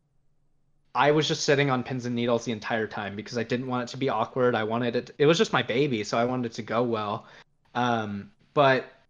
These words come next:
they're just all amazing. I, it turned out as well as, as I could have asked, and, um, I, I still wish that, I asked Kate to be the moderator,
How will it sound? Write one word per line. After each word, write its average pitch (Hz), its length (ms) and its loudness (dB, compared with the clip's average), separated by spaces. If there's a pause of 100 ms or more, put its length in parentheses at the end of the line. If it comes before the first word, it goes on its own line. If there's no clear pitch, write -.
(480)
they're 185 320 6
just 151 200 -2
all 131 280 6
amazing. 120 680 -2
I, 123 160 -2
it 123 160 -2
turned 135 220 -2
out 117 160 2
as 117 220 -6
well 113 380 0
as, 113 520 -6
as 117 260 -4
I 110 140 -2
could 117 140 -2
have 110 100 -4
asked, 110 400 -4
and, 98 320 -10
um, 98 340 -6
I, 143 200 4
I 143 60 0
still 160 300 0
wish 135 280 0
that, 120 200 -2
I 135 60 2
asked 170 240 2
Kate 135 380 0
to - 100 -6
be 113 100 -2
the 110 100 -4
moderator, 110 580 -2